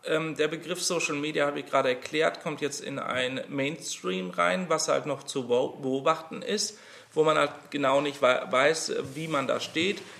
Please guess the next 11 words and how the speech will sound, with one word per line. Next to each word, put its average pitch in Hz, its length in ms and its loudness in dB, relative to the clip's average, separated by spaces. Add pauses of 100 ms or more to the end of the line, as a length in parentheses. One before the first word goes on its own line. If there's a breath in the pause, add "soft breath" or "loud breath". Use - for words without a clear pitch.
(180 loud breath)
Ist 170 240 -4
man 170 160 4
jetzt 156 240 0
ein 143 160 -2
Social-Media-Macher? 180 1500 2
Weiß 131 280 6
ich 104 100 -6
nicht. 104 300 -8
Macht 147 240 2
man 156 160 2
Online-Reputation? 180 1080 -2